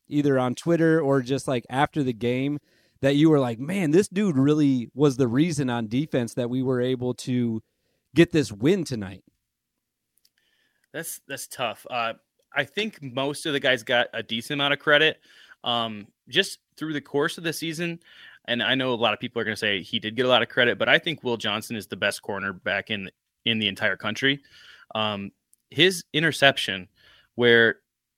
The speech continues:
Speaker 2: and this was a product of the defensive line getting pressure on Penix, so I wanna give those guys props too. But Penix throws it, uh, either to a receiver or trying to go out of bounds. And his receiver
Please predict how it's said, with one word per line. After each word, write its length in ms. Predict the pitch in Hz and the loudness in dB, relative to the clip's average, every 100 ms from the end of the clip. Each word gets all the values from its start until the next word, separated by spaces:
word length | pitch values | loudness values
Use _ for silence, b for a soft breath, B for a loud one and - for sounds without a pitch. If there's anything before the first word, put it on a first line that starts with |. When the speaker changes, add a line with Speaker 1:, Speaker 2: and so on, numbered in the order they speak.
| _ _ 120 | _ _ -2
Speaker 2:
and 140 | 135 | 0
this 120 | 147 | 0
was 120 | 165 | -2
a 40 | 135 | -4
product 360 | - 139 143 | 2 4 4
of 60 | 131 | 2
the 60 | 117 | -4
defensive 380 | 117 131 120 | -4 -4 -4
line 260 | 113 110 107 | -2 -2 -2
getting 200 | 107 104 | -4 -6
pressure 400 | - 120 - 120 | -2 -2 -2 -4
on 120 | 104 | -4
Penix, 380 | - 110 95 - | -4 -2 -4 -8
so 160 | - 101 | -6 -4
I 40 | |
wanna 180 | 110 104 | -4 -6
give 140 | 101 | -8
those 160 | 98 101 | -8 -8
guys 200 | 104 - | -8 -6
props 340 | - 110 - | -2 -2 -2
too. 320 | - 123 104 b b b b b | -6 -4 -4 b b b b b
But 140 | - - | -4 2
Penix 340 | 131 175 - | 2 2 0
throws 260 | 156 156 139 | 0 2 4
it, 180 | 151 - _ _ _ _ - | 2 0 _ _ _ _ -6
uh, 80 | 113 | -4
either 260 | 170 190 185 | 0 2 0
to 220 | - 170 | 0 -2
a 40 | |
receiver 340 | 147 - 156 147 | -2 -4 -2 0
or 160 | 131 | 0
trying 220 | 127 135 123 | 0 -2 0
to 60 | |
go 60 | 110 | 0
out 100 | 107 | 0
of 60 | |
bounds. 380 | 110 101 98 - b b b b b - | 0 -2 -4 -14 b b b b b 0
And 200 | 127 127 | 0 0
his 180 | 143 | -2
receiver 640 | 135 - 196 165 143 123 | -4 -4 -4 0 2 0